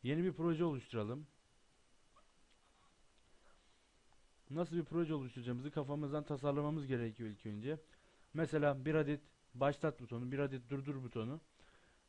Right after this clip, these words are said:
bir adet label sürenin gözükmesi için ve bir adet de combo box, e, pardon, özür diliyorum. Bir adet de list box koyduğumuzda kullanıcıya net bir şekilde bilgi vermiş oluruz diye düşünüyorum.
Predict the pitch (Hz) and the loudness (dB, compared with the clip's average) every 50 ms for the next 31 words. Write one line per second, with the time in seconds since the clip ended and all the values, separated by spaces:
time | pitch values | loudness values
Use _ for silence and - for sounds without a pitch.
0 | _ - 170 180 170 165 151 143 147 131 135 147 170 165 139 120 127 139 135 - | _ 2 6 6 8 8 6 6 2 2 2 4 4 4 4 4 2 -2 -2 -4
1 | - 139 139 143 147 147 143 131 131 127 131 131 139 135 131 120 - 151 123 - | -2 0 2 2 2 2 0 0 0 0 -2 -2 -2 -2 -2 -2 -2 -6 -4 -4
2 | - 147 170 156 - - 135 139 139 147 165 160 143 127 123 - - 147 139 - | -4 -4 -4 -6 -8 -6 -4 -4 0 2 4 4 4 2 0 -4 -4 -6 -4 -2
3 | - 160 160 151 147 135 143 147 139 - - - _ - - - - 110 113 113 | -2 0 0 0 0 2 2 2 0 -2 -8 -18 _ -20 -20 -18 -12 -10 -8 -6
4 | 117 113 113 - - 147 131 123 117 113 113 123 131 131 139 139 127 123 117 110 | -6 -6 -8 -4 0 2 2 2 2 -2 -4 -4 -4 -4 -4 -6 -6 -4 -2 -2
5 | 110 113 135 151 147 - - - - - - - - - 151 165 160 151 143 135 | -2 -2 -4 -8 -10 -14 -20 -20 -20 -20 -20 -18 -4 0 2 4 4 4 2 0
6 | - 143 135 147 165 160 - - 151 147 - - - - 143 139 127 123 120 110 | -2 -2 0 0 0 0 0 -2 -2 -2 -2 -4 -4 0 0 0 0 0 -2 -2
7 | 107 107 101 110 139 160 160 156 - - - - - - - - - 139 139 143 | -2 -4 -4 -2 -2 -2 -2 -2 -8 -16 -20 -20 -20 -20 -14 -8 -4 -2 0 0
8 | 135 131 127 127 147 147 160 160 143 131 139 131 123 131 127 127 135 143 139 135 | 0 0 0 -2 0 0 0 0 -2 -2 -8 -10 -6 -6 -6 -4 -4 -4 -6 -6
9 | 135 135 139 139 135 139 139 147 143 131 143 123 117 120 120 117 117 127 120 117 | -6 -4 -2 2 4 4 4 2 0 -4 -4 -6 -4 -4 -6 -6 -6 -8 -10 -10
10 | 113 - 117 110 107 107 117 135 156 | -10 -10 -8 -4 -4 -4 -4 -4 -8